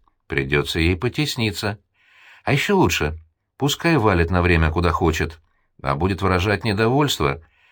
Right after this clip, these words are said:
так я её хахалю, все выступающие конечности пообрываю, и пускай доказывает, что было по-другому.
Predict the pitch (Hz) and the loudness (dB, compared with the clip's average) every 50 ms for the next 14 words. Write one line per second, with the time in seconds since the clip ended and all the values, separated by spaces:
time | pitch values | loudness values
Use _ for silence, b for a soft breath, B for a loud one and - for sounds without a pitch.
0 | b b b b b b b _ - 98 85 - 131 131 127 131 123 - - 165 | b b b b b b b _ -4 -4 -2 0 2 2 2 2 0 0 0 0
1 | 160 156 - 80 76 69 67 - _ _ _ _ _ - - - 131 139 135 131 | -2 0 0 0 0 -2 -2 -6 _ _ _ _ _ -12 -6 -2 0 0 0 0
2 | - - 139 139 143 135 123 117 - 123 120 117 - 135 131 117 87 78 - - | 0 -2 -2 0 2 0 0 0 0 0 -2 0 0 0 0 2 0 0 -2 -2
3 | 90 78 - - 90 82 - 104 104 98 113 135 147 156 165 143 107 76 67 - | -4 -4 -2 -4 -4 0 0 0 0 2 2 2 2 2 2 2 2 0 -2 -6
4 | b b b b b b - 78 78 73 95 92 - - 110 92 80 90 90 - | b b b b b b -6 -4 -4 0 0 -2 -2 0 -2 0 0 0 -2 -2
5 | - 117 110 101 107 90 80 80 - - 80 76 90 90 87 85 92 87 90 98 | -2 -2 -2 0 0 0 0 0 0 -2 0 2 2 2 2 2 2 2 2 2
6 | 107 98 87 76 73 73 71 73 - | 2 2 2 0 0 -2 -4 -8 -10